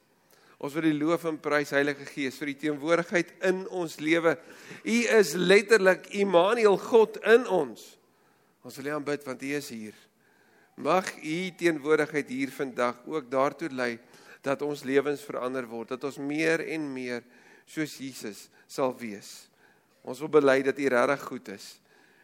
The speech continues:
En ons wil kom sing, sê en bid, Here, dat die beste manier om die lewe te leef is die Jesus lewe. Amen.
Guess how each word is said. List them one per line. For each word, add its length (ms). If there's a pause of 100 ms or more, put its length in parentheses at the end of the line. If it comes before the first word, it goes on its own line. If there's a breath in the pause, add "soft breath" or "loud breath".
En 140
ons 100
wil 140
kom 180
sing, 460 (500 soft breath)
sê 560 (240)
en 200
bid, 360
Here, 300 (340 soft breath)
dat 120
die 120
beste 560
manier 360
om 120
die 60
lewe 260
te 120
leef 340 (400 soft breath)
is 340
die 120 (100)
Jesus 340
lewe. 320 (800 soft breath)
Amen. 340